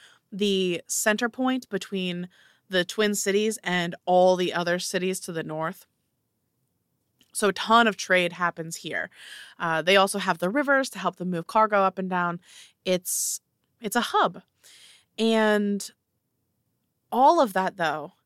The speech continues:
has been cleaned up, put away. Converted into this huge carnival. And you can see that there are people still putting things out. And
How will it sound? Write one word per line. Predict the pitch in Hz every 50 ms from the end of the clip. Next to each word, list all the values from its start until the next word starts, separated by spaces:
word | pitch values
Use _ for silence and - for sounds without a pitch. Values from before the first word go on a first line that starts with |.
| _
has | - - - 190 190 185
been | - 190 175 170 175 175 214 226 _ _ _ _ -
cleaned | - - - 233 226 226 208
up, | 185 160 - - _ _ _ _ _ _ _ _ _ _ _ _ _ _ _ _ _
put | _ - - 233
away. | 226 208 190 - - - - - _ _ _ _ _ _ _ _ _ _ _ _ _ _ _ _ -
Converted | - 240 240 233 220 202 220 226 233 240 233 226 208 202 -
into | - 190 202 196 - 208 196
this | 202 196 185 - - - _ _ _ _ _ _
huge | _ - - - - - - 262 277 277 277 277 269 254 233 214 196 180 - - -
carnival. | - - - - - - 208 208 202 185 170 160 - - - - - _ _ _ _ _ _ _ _ _ _ _ _ _ _ _ _ _ _ -
And | - 247
you | 269 277
can | 339 349
see | 320 349
that | 330 330 277
there | 302 277
are | 269
people | 247 - 254 233 214
still | - - - - - 208 202 202 202 202 196 190 196 _ _ _ _ _ _ _ _ _ _ _ _ _ _ _ _ _
putting | - - 233 220 220 214 208
things | - - 185 185 185 175 - -
out. | 170 165 170 160 160 - _ - - _ _ _ _ _ - - - - _ -
And | - 202 196 190 190 185 180 180 185 180 170